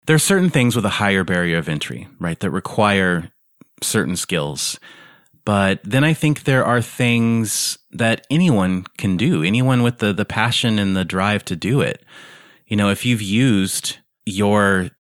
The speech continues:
favorite distro for years, or you've used a certain desktop environment or a certain piece of software like TimeShift or whatever, if you have good experience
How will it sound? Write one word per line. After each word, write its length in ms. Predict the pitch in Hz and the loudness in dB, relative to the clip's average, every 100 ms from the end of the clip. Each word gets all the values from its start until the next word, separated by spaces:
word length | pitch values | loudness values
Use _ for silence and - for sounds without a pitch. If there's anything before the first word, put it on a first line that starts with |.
| _ - | _ -8
favorite 460 | - 120 104 95 | 2 4 4 0
distro 720 | 110 143 - 123 90 80 71 - | 0 0 0 2 2 0 -6 -12
for 600 | - 104 98 92 87 82 | -6 0 2 2 -2 -4
years, 800 | - 92 117 143 85 78 - - - | -10 -4 0 2 0 -2 -6 -8 -4
or 120 | 101 | -2
you've 180 | 98 98 | 0 0
used 200 | 110 - | -2 -2
a 40 | |
certain 280 | - - 92 | -4 -4 -2
desktop 420 | 98 123 - 95 | -2 -2 -2 -2
environment 420 | 90 90 87 87 | -2 -2 0 0
or 60 | 87 | 0
a 40 | |
certain 260 | 90 110 73 | 0 -2 -4
piece 200 | 104 98 | -4 -6
of 100 | 95 | -6
software 580 | - 90 95 - 87 78 | -4 -2 -2 -6 -6 -4
like 180 | 78 - | -6 -8
TimeShift 680 | - 92 90 - 78 - | -4 -2 -2 -2 -4 -4
or 100 | 78 78 - | -8 -8 -4
whatever, 500 | 123 135 160 69 - - - - - - _ _ | 0 0 0 -2 -6 -16 -20 -20 -20 -20 _ _
if 120 | 117 | -2
you 100 | 135 | 0
have 240 | 143 175 120 | 2 2 2
good 180 | 131 | 2
experience 840 | 127 - - 143 131 90 87 - | 2 -2 0 2 2 2 0 -4